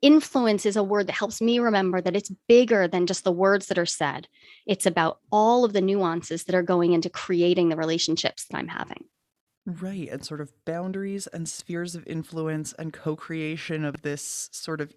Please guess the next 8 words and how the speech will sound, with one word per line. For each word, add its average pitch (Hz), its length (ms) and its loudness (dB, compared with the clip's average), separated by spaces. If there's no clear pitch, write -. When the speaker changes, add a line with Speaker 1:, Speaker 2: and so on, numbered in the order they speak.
Speaker 2:
ecosystem 156 800 -8
that - 140 -4
we're 156 200 -4
all 147 200 -2
living 165 420 -2
in, 127 640 -6
emotionally 156 760 -2
speaking, - 840 -10